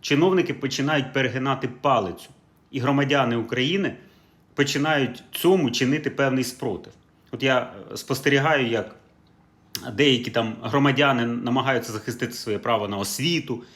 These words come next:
десь об'єднуються, адвокатів наймають, подають позови, в тому числі на всі міністерства. Так довго тримати, триватись не може. Тому покласти оцей план на стіл треба, але не там,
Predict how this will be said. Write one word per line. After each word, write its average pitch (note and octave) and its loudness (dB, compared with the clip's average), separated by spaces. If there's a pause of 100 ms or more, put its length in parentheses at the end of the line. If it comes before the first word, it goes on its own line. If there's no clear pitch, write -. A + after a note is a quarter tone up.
(200)
десь D3+ 2
об'єднуються, B2 0
адвокатів A#2+ 2
наймають, G#2 -4 (300)
подають D3+ 2
позови, C3+ 0
в G2+ -8
тому D#3 -2
числі C#3 -2
на C3+ 0
всі C#3 -2
міністерства. B2 -4 (440)
Так A#2+ -2
довго D3+ 4
тримати, C#3 0 (140)
триватись D3+ 2
не B2+ 2
може. B2 0 (1080)
Тому C#3+ 2
покласти E3 2
оцей - -2
план F#2+ -4
на C3 -2
стіл F2+ -8
треба, B2 0 (680)
але C3 2 (380)
не D#3 4
там, A2 0